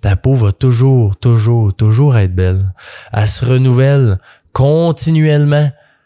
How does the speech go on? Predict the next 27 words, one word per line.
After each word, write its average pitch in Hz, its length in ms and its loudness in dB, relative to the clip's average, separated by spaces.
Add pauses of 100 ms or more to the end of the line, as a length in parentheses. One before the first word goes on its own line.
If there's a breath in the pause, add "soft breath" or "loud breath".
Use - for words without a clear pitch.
(920 soft breath)
Puis 104 100 -2
les 113 160 2
cellules, 127 480 0
ils 127 80 0
se - 120 -2
régénèrent 120 920 0 (320)
tout 143 240 2
le 147 100 2
temps, 143 220 -2
tout 139 100 -2
le 123 120 -4
temps, 135 220 0 (160)
à 110 160 0
tous 147 280 -4
les 135 320 0 (220 soft breath)
vingt-huit 139 640 -2
jours, 120 760 -2
les 98 140 -2
cellules 107 680 0 (500 soft breath)
de 98 60 -2
la 101 140 0
peau 123 320 -2
se 110 140 -2
régénèrent. 98 680 0 (1900 loud breath)
Tu 131 320 0
es 160 220 -8 (560)
simplement 120 880 -2